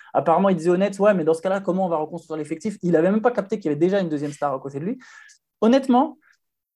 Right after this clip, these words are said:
ils auraient gardé Harden, ça se trouve, ce serait pas autant parti en couille. Apparemment, Durant, il veut partir parce que la manière dont ils ont traité Kyrie et parce que dont la saison s'est passée. Si ça recommence à marcher, je te dis pas qu'il voudra rester, mais si ça gagne des matchs,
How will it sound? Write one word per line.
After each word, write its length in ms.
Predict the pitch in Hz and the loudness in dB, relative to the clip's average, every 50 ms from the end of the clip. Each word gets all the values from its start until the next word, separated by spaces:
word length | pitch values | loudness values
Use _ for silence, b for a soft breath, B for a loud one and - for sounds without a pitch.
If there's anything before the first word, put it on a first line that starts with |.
| _ _ _ _ _ _ _ _ - | _ _ _ _ _ _ _ _ -2
ils 160 | 214 190 185 | 0 2 4
auraient 160 | 202 185 175 | 4 4 6
gardé 280 | 175 226 240 240 233 247 | 6 4 4 6 6 6
Harden, 340 | 226 202 196 202 220 233 240 | 6 4 4 2 0 0 -2
ça 140 | - 196 | -4 -8
se 60 | 190 - | -8 -8
trouve, 120 | - 208 | -12 -18
ce 80 | - - | -20 -6
serait 160 | - 180 170 | -4 -4 0
pas 80 | - | 0
autant 220 | 196 185 196 185 - | 0 0 0 -4 -4
parti 240 | 160 147 - - 156 | -6 -8 -8 -8 -10
en 80 | 143 | -8
couille. 180 | - 139 - - - | -8 -10 -10 -6 -4
Apparemment, 400 | 156 147 233 233 262 294 311 277 | -2 0 0 2 2 2 2 2
Durant, 320 | 196 185 226 240 269 262 269 - | 2 0 0 0 0 -2 -4 -6
il 100 | 196 185 | -4 -2
veut 140 | 180 202 202 | -2 -2 -2
partir 440 | 220 214 - - - 247 240 247 - | -4 -6 -6 -8 -10 -10 -10 -8 -6
parce 160 | 160 147 - | -8 -8 -4
que 260 | - 151 131 - - - | -4 -4 -4 -4 -2 0
la 120 | 160 160 | 0 2
manière 280 | 175 185 214 233 226 208 | 2 2 0 0 0 0
dont 80 | 208 | 0
ils 160 | 202 190 180 185 | -2 -2 -2 -2
ont 160 | 180 170 156 | -4 -4 -6
traité 320 | - - 175 170 175 170 | -8 -10 -8 -6 -6 -6
Kyrie 340 | - 180 175 180 208 254 254 - | -2 -2 -2 0 -2 -2 -4 -4
et 80 | 180 | -4
parce 200 | 170 180 175 175 | -4 -4 -4 -4
que 80 | - 170 | -6 -4
dont 120 | 160 165 | -2 -2
la 80 | 165 156 | -2 -2
saison 240 | 160 - 165 170 185 | -4 -6 -6 -6 -6
s'est 140 | 180 - 151 | -6 -8 -8
passée. 280 | - 143 143 - 127 B B B B B | -8 -8 -8 -12 -16 B B B B B
Si 320 | B - - - - 302 | B -16 -8 0 2 2
ça 180 | 302 - - 262 | 2 2 2 0
recommence 540 | 247 - - - 233 226 226 233 226 220 - | 0 0 0 0 2 2 2 0 0 0 0
à 80 | 202 | 0
marcher, 460 | 196 190 175 - - - 190 214 - - | 2 2 0 -2 -4 -4 -6 -6 -6 -8
je 80 | - - | -6 0
te 80 | - | 0
dis 220 | 170 160 165 185 185 | 0 0 0 -2 0
pas 160 | - 247 247 | 0 0 0
qu'il 160 | - - 240 | 2 0 0
voudra 260 | 214 202 196 190 180 | 0 0 2 2 2
rester, 400 | 165 170 160 - - 175 202 202 - | 2 0 -2 -2 -4 -6 -6 -4 -6
mais 140 | 165 156 | -6 -6
si 200 | 147 - - 269 | -8 -8 -8 -10
ça 200 | 262 - - 254 | -4 -2 0 0
gagne 240 | 214 202 208 196 190 | 2 2 0 0 2
des 120 | 185 180 170 | 0 0 0
matchs, 320 | 165 165 185 - - | 0 -2 -4 -6 -12